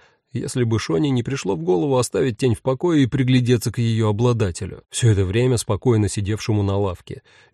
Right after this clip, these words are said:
и, судя по блаженному выражению совершенно человеческого лица, от души наслаждавшемуся происходящим.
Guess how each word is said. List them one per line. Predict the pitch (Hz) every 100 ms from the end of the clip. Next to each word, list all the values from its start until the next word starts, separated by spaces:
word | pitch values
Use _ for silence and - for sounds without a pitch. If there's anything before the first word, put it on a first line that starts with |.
| -
и, |
судя | 117 185 156
по | 135 127
блаженному | 123 113 131 117 107
выражению | 104 110 107 117 107
совершенно | 101 113 107 131 117
человеческого | 104 120 117 110 98 - - 104
лица, | 117 139 190 165 - - -
от | 147 135
души | 120 123 - 175
наслаждавшемуся | 135 135 110 92 117 117 127 120 123
происходящим. | 104 110 - 104 95 87 - -